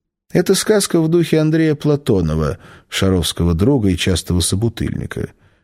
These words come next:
Кстати, уж об алкогольной теме, чтобы с ней покончить.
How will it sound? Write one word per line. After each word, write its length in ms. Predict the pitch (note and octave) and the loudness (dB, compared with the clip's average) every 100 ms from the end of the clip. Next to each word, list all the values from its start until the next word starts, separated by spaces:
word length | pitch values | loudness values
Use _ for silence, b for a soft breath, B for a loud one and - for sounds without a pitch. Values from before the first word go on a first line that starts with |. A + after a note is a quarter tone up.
| _ - | _ -6
Кстати, 320 | - C#3+ C3+ | 0 2 2
уж 180 | B2+ - | 0 0
об 180 | A#2 B2+ | 0 2
алкогольной 640 | B2+ B2 A#2 C#3+ B2+ B2 | 2 2 2 2 2 0
теме, 380 | A#2 - F#2 D#2+ | 0 -2 -2 -4
чтобы 280 | - D#2+ F2 | -6 -4 -4
с 120 | - | 0
ней 120 | F#2 | 0
покончить. 680 | F2 G2 - D#2 - - - | 0 -2 -2 -4 -4 -8 -10